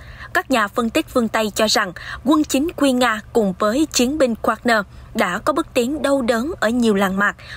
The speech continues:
và thị trấn xung quanh Bakhmut. Giao tranh có dấu hiệu tăng cường độ ở phía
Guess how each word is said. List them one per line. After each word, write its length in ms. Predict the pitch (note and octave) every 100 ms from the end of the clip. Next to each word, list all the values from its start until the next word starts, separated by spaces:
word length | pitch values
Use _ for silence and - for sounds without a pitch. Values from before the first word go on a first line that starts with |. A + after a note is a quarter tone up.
| -
và 200 | A3 G3
thị 200 | - F#3+
trấn 200 | - A3
xung 240 | D#4+ C4 A3
quanh 200 | G#3+ G#3
Bakhmut. 380 | A3 B3 C4 D#4+ - - - - - - - - -
Giao 200 | A#3+ D#4+
tranh 260 | - D#4 D4
có 100 | E4+
dấu 120 | F4+
hiệu 180 | D4 G3+
tăng 240 | - C4+
cường 240 | - A3+ G3+
độ 200 | G3 F3+
ở 160 | G3
phía 220 | - B3+